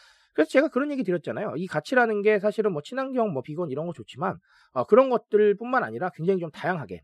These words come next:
눈에 보이지 않는 그런 요소들에 대해서 좀 고민을 하셔야겠다라고 말씀을 드리는 게 사실은 이런 사례가 계속 나오고 있기 때문에 그런 거예요. 그러니까 한번 참고로, 어, 알아두셨으면 좋겠습니다. 어쨌든 간 제가 말씀드린 대로, 어, 이 탄산음료가 지금 굉장히 복잡해지고 있죠.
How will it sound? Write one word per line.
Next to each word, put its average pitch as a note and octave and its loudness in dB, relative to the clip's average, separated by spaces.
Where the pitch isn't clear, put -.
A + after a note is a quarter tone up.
눈에 A3+ 2
보이지 E3 -2
않는 C3 -6
그런 D3 -6
요소들에 F3 4
대해서 - -4
좀 D#3 -8
고민을 D#3+ -2
하셔야겠다라고 D3+ 2
말씀을 B2+ -8
드리는 A#2+ -14
게 F#3+ -8
사실은 G3+ -6
이런 B3+ 2
사례가 F3+ -4
계속 D#3 -6
나오고 C#4+ 0
있기 - -12
때문에 G#2+ -8
그런 E2+ -14
거예요. D2 -20
그러니까 D#3+ -4
한번 E3 -2
참고로, A3+ -2
어, A#2+ -8
알아두셨으면 B2 -4
좋겠습니다. A2 -16
어쨌든 C4 -4
간 C4+ 4
제가 A3 2
말씀드린 F#3+ 2
대로, A#2 -2
어, B2+ 0
이 B2 -6
탄산음료가 F3+ 0
지금 C#3 -10
굉장히 C3+ -8
복잡해지고 D#3+ -8
있죠. G#2+ -4